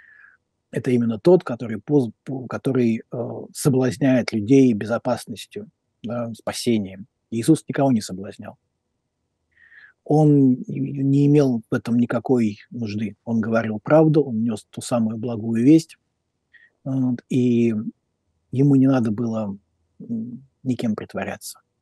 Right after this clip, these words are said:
В этом колоссальное отличие между, между ним и, и между вот той сущностью, эмпирической сущностью, которая выступает, прикрываясь именем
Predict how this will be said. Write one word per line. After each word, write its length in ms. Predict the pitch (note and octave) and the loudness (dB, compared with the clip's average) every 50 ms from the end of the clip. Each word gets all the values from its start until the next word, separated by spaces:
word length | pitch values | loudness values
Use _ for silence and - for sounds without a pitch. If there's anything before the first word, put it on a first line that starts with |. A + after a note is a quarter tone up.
| _ _ _ _ _ _ _ _ _ | _ _ _ _ _ _ _ _ _
В 60 | C#3 | -2
этом 220 | C3+ - C3 B2 A2+ | -2 0 0 -2 -2
колоссальное 640 | - B2 A2+ G#2+ - - C3+ B2 A2+ A2 A2 G#2+ G2+ | -2 -2 -2 -2 -2 -2 -2 0 0 0 -2 -2 -4
отличие 460 | - - A#2+ A#2 A2 - - A2 G#2+ | -2 -2 -2 -2 -2 -4 -8 -8 -6
между, 640 | G#2+ A2 A2+ G#2 F#2+ F#2 - A#2+ A2 G#2+ G#2 G2+ - _ - _ - _ _ _ _ _ _ _ _ _ - | -6 -6 -6 -8 -10 -12 -10 -8 -8 -6 -6 -8 -10 _ -20 _ -20 _ _ _ _ _ _ _ _ _ -6
между 280 | A#2+ A#2 G#2+ G#2 A2 | -6 -6 -4 -4 -2
ним 360 | A2+ A#2+ C#3+ D#3+ E3+ E3+ E3+ - _ _ _ _ _ _ _ | 0 2 4 6 6 4 2 -2 _ _ _ _ _ _ _
и, 120 | - A#2 - _ - | -16 -16 -16 _ -2
и 460 | F#3 C3 B2+ B2+ B2 A#2 A#2 - - _ | 2 4 4 4 4 2 0 -4 -8 _
между 400 | - C3+ B2 A#2+ A#2 G2+ A2 A#2 | -6 -4 -4 -4 -2 -4 -4 -4
вот 160 | G#2 G#2 G2+ | -6 -6 -6
той 160 | - C3 A#2 G2+ | -4 -4 -4 -2
сущностью, 640 | - - E3 D3 - B2 A#2+ A2 - - - A#2+ A2+ A2+ A2+ A2+ | 2 2 2 2 2 -2 -4 -4 -6 -6 -4 -2 -2 0 -2 -2
эмпирической 640 | A#2+ A2 - C3 A#2+ B2 A#2 - A#2+ A2 - - A2 G2 | -2 -2 -2 0 0 0 -2 -2 -8 -12 -10 -10 -10 -4
сущностью, 560 | - - D#3+ - - C#3 B2+ - - - A2 | 0 0 0 2 0 -4 -10 -8 -10 -10 -8
которая 600 | - G2 - - B2 A#2+ A2+ A2+ A2 G#2+ G#2 - _ _ _ _ _ _ _ _ _ _ _ - | -8 -6 -6 -4 -4 -4 -4 -4 -4 -4 -6 -8 _ _ _ _ _ _ _ _ _ _ _ -10
выступает, 600 | B2+ - - - A2+ - D3 C3+ C3 C3 A#2+ - | -10 -8 -8 -10 -4 0 0 2 2 2 0 -2
прикрываясь 760 | _ - A#2 - A#2 A#2 A2 A#2+ B2 B2 A#2+ B2 A2 - - - | _ -6 -4 -4 -4 -2 -2 0 0 0 0 -2 -4 -6 -4 -2
именем 420 | C3+ C3 A#2+ A2+ G#2 G2 G2 G2+ | 0 2 2 2 0 -2 -6 -10